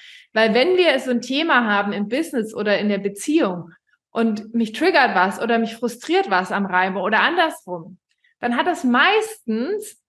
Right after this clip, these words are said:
immer mit irgendetwas anderem zu tun. Also es ist eigentlich nie das, was es augenscheinlich ist,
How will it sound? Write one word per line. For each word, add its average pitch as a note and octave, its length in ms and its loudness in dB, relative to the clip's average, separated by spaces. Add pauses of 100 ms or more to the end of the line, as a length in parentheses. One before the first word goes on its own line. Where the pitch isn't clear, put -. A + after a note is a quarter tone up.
immer F4 600 2
mit B3 200 0
irgendetwas B3 560 -2
anderem G3+ 440 -2
zu G3 160 -12
tun. A3 240 -8
Also A3+ 240 -2
es B3+ 220 -2
ist C#4 120 -12
eigentlich C#4+ 400 -4
nie F#4 320 0
das, C#4+ 320 2
was C4+ 160 -6
es G#3+ 100 -16
augenscheinlich G#3 800 -2
ist, F4 320 -4